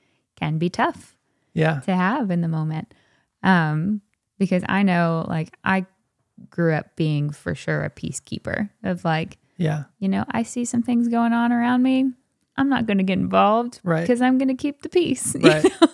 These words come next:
Speaker 1: like,
Speaker 2: And what that really
Speaker 1: oh.
Speaker 2: means is I can tell you guys are, well, you've got whatever going on.
Speaker 1: Yeah.
Speaker 2: But I'm at peace, and so I'm not gonna get involved
Speaker 1: Yeah.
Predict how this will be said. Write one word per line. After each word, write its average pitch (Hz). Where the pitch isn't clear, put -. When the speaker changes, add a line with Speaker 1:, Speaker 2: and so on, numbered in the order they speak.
Speaker 1:
like, 240
Speaker 2:
And 175
what 175
that 170
really 175
Speaker 1:
oh. 190
Speaker 2:
means 147
is 156
I 170
can 175
tell 160
you 156
guys 160
are, 156
well, 180
you've 175
got 160
whatever 160
going 156
on. 160
Speaker 1:
Yeah. 247
Speaker 2:
But 165
I'm 170
at 165
peace, -
and 165
so 160
I'm 160
not 170
gonna 160
get 151
involved 151
Speaker 1:
Yeah. 190